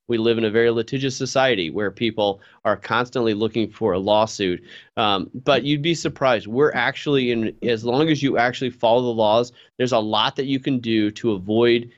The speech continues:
getting those hires inside your four walls.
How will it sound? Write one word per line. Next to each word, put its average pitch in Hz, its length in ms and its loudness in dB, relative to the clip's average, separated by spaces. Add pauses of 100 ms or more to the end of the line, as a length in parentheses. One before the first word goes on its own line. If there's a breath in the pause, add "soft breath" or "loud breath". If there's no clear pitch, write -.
(160)
getting 123 260 2
those 117 160 2
hires 113 380 -2
inside 107 440 -2
your 101 140 -6
four 101 300 -6
walls. 101 340 0